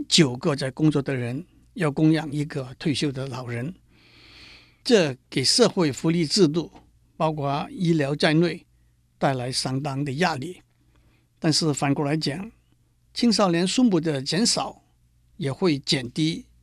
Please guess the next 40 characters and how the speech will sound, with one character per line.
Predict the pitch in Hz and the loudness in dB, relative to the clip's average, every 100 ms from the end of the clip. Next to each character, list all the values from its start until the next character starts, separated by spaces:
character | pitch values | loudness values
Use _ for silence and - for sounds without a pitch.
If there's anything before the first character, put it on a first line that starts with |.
| _ | _
教 | 226 190 | 2 2
育 | 180 151 | 0 0
项 | - 202 | 2 2
目 | 170 190 | 2 0
的 | 135 135 123 117 | -2 -4 -4 -6
花 | - 147 | -6 -4
费， | 147 196 175 - _ _ _ _ _ _ | -2 -4 -6 -10 _ _ _ _ _ _
还 | - 156 | -4 0
有 | 151 127 175 190 - _ - | 2 0 -8 -12 -18 _ -6
老 | 165 139 | -2 2
年 | 151 | 4
人 | 160 156 170 | 4 2 0
比 | 131 | -2
较 | 151 135 | -4 -4
节 | 120 170 | -2 -2
省， | - 135 - _ _ _ _ _ - | -2 -6 -12 _ _ _ _ _ -4
他 | 151 | 2
们 | 147 165 | 4 4
倾 | 160 139 | 2 0
向 | 175 151 135 | -2 -2 -4
存 | - - 156 | -8 -4 -2
钱 | - 131 165 - _ _ _ | -2 -4 -8 -14 _ _ _
而 | 151 | -2
不 | 170 | 0
倾 | 185 127 | 0 -2
向 | - 151 135 | -2 -4 -4
花 | - 170 | -4 -4
钱， | 175 147 143 - _ _ _ _ _ - | -2 -2 -4 -12 _ _ _ _ _ -8
所 | - 208 | 0 2
以 | 190 - 185 - _ | 2 -6 -12 -20 _
会 | _ 247 | _ -2
导 | 165 156 131 | 0 -2 -4
致 | 139 180 151 139 | 0 0 0 2
银 | 151 160 | 2 2
行 | 135 139 170 196 | 2 -2 -2 0
利 | 220 | 2
息 | 160 156 | 2 2
的 | |
下 | 139 220 170 | 2 2 2
降， | 165 175 | 0 -2